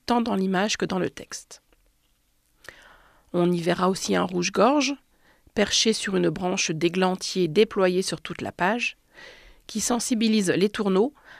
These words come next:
à l'attention à porter à la beauté d'une fleur qui se fane. On trouvera aussi une canne, entourée de sa petite famille.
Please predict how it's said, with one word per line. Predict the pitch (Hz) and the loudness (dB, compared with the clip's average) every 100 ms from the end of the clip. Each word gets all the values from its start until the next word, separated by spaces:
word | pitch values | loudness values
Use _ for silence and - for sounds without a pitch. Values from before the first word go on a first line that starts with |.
| - | -4
à | 185 | 0
l'attention | 208 214 220 - 240 | 0 0 -4 -4 -4
à | 202 | -2
porter | 175 - - 214 - _ _ _ - | -4 -6 -4 -4 -6 _ _ _ -4
à | 175 | 0
la | 170 | 0
beauté | 165 196 - 214 | 0 -4 -2 -2
d'une | 208 160 | -2 -4
fleur | 151 - 170 180 | -4 -2 -2 -2
qui | - | -8
se | - 143 | -10 -10
fane. | - 113 156 - _ _ _ _ _ _ _ _ - | -10 -12 -12 -20 _ _ _ _ _ _ _ _ -16
On | 135 139 | -12 -12
trouvera | - 156 156 143 | -10 -12 -8 -8
aussi | 151 - 147 - | -8 -10 -10 -6
une | 151 143 | -4 -2
canne, | 151 151 277 285 - - - - | 0 2 2 -2 -12 -20 -16 -4
entourée | 180 180 196 196 | -2 0 4 4
de | |
sa | 175 175 | 4 0
petite | 170 156 - | -4 -8 -2
famille. | 160 160 220 247 | 2 2 0 -4